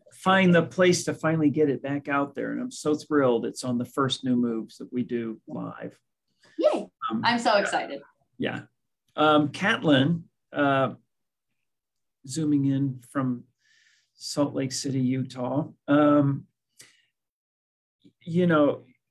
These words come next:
Speaker 1: you're an established performing artist, you know, you're at the top of your field there with Ballet West. What, at what point did you say, "You know what, I wanna choreograph"? What, what happened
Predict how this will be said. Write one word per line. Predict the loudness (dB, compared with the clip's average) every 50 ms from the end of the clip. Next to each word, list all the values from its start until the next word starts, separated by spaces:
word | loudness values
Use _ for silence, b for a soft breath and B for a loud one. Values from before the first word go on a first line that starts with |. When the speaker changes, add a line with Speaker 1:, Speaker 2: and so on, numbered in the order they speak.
| _ _ _ _ _
Speaker 1:
you're | -10 -4 0 2 4 4
an | 4 2
established | 0 0 -2 -2 -2 0 0 0 0 -2 -4 -6 -6 _
performing | -12 -12 -10 -4 -2 -2 0 0 -2 -2
artist, | -2 -4 -4 -4 -6 -8 -10 -12 -14 -6 -4
you | -2
know, | -2 -2 -2 -2
you're | -2 -2 0 0 -2 -2 -4 -6 -4
at | -4 -4 -4
the | -4 -8
top | -8 -4 -2 -2 -2 0 0
of | 0
your | 0 0 -2
field | -4 -6 -6 -4 -4 -4 -4 -6 -6
there | -6 -6 -6 -4
with | -6 -6 -10 _ -12
Ballet | -12 -10 -8 -8 -6 -4 -4
West. | -4 -4 -6 -8 -8 -8 -12 -14 -16 -20 _ _ _ _ _ _ _ _ _ _ _ _ _ _ _ _ _ _ _ _ _ _
What, | -12 -6 0 2 2 2 2 0 -4 _ _ _ _ _ _ _ _ _ -2
at | 0 0 0 2
what | 2 2 2 2 0
point | -10 -14 -4 0 0 0 0 0
did | -4 -6 -2
you | -2 -2
say, | -2 0 0 0 0 0
"You | -2 -4 -4 -2
know | 0 2 2
what, | 4 4 2 2 0 -2
I | -4
wanna | -2 -2 -4 -4
choreograph"? | -4 -4 -6 -6 -6 -8 -10 -14 -14 -14 -18 _ _ _ _ _ _ _ _ _ _ _ _ _ _ _ _ -8
What, | -6 -6 -6 -2
what | 0 2 2
happened | 2 2 2 2 2 2 0 0 0 0 0 -2 -4